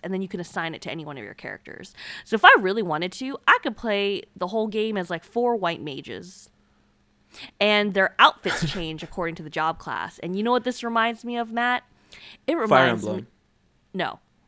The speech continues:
Speaker 1: It <laughs> reminds me of Final Fantasy Ten Part Two, where <laughs> all the different girls had outfit changes for all the different job classes that they could be.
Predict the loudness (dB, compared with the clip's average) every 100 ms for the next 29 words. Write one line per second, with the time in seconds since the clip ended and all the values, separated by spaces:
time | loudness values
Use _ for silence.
0 | _ -20 -10 6 8 10 8 8 6 6
1 | 4 -2 -4 2 6 6 4 0 -12 -18
2 | -18 -16 -16 -18 8 12 12 10 4 6
3 | 6 6 4 0 -4 -4 4 6 6 4
4 | -4 2 6 6 4 _ -8 0 2 2
5 | 2 0 -4 -8 _ _ _ _ -2 4
6 | 6 6 8 4 6 6 8 8 6 4
7 | 2 0 0 -2 0 -2 2 2 2 0
8 | -2 2 4 4 0 -12 -8 -4 -4 -4
9 | -10 -6 -2 -2 -4 -8 -10 -4 0 0
10 | 0 -2 -4 -6 -14 -14 -10 -10 -10 -14
11 | -16 -18